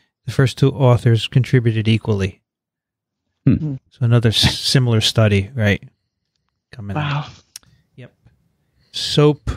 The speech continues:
Speaker 1: dish. I have to write that down so I
Speaker 2: Soap
Speaker 1: remember.
Speaker 2: dish.
Speaker 1: 'Cause we could have an episode someday of soap dishes and soapboxes, right?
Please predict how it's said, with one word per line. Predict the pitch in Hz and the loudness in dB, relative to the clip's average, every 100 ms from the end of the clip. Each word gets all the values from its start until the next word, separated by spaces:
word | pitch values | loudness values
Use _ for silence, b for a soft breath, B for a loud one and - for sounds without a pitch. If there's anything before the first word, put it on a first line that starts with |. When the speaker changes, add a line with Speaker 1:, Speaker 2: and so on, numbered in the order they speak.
| - _ _ _ _ _ _ _ _ _ _ - - | -12 _ _ _ _ _ _ _ _ _ _ -20 -8
Speaker 1:
dish. | 127 110 - 135 | -4 -4 -4 -6
I | |
have | 123 - | -6 -6
to | 117 | -6
write | 107 104 | -6 -6
that | 104 98 | -8 -10
down | 98 101 | -10 -8
so | - | -8
I | - | -4
Speaker 2:
Soap | - | -2
Speaker 1:
remember. | 104 104 104 | -4 -6 -6
Speaker 2:
dish. | - - | -2 0
Speaker 1:
'Cause | 139 | 2
we | 165 | 2
could | 156 139 | 2 2
have | 131 | 4
an | 123 110 | 2 0
episode | 139 135 127 131 117 | 0 0 0 0 0
someday | - 131 120 113 | 0 0 2 0
of | 110 | 0
soap | - 131 - | 0 0 0
dishes | 127 135 113 | 0 0 -2
and | 110 | -2
soapboxes, | - 135 - 95 - - - - | -2 -2 -2 -6 -6 -14 -18 -18
right? | 127 | -18